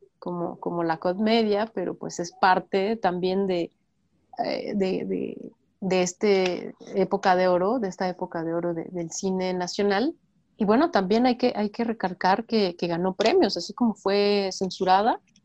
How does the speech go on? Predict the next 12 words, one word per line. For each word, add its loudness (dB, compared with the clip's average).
pues 0
gana, 4
gana 0
el -2
premio 2
de, -4
en -4
el -2
Festival 0
de 0
Cannes 0
de, -2